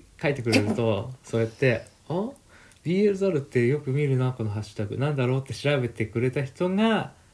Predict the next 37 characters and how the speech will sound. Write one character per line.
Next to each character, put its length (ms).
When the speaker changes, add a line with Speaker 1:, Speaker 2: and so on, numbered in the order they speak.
Speaker 1:
リ 100
ス 160
ナ 80
ー 40
に 100
な 60
っ 20
て 100
増 120
え 100
た 80
り 80
す 120
る 120
こ 80
と 80
も 160
あ 120
る 100
か 140
ら、 280
ぜ 120
ひ、 400
Twitter 420
と 80
か 140
で 280
感 160
想 140
を 180
書 80
い 60
て 80
く 100
れ 80
る 80
と、 420